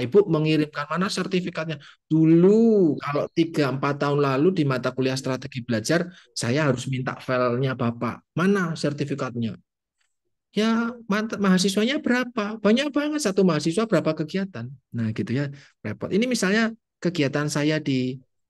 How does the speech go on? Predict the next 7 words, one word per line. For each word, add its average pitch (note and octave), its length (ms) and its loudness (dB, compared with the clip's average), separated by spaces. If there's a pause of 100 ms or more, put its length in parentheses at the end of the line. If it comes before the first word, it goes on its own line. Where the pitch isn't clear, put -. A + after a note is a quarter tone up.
(800)
dalam A#2+ 400 0
satu, C3 880 -2
tiga, C#3+ 320 0
dua B2+ 240 4
tahun B2+ 400 -2
terakhir B2+ 400 0
ini, G#2+ 320 2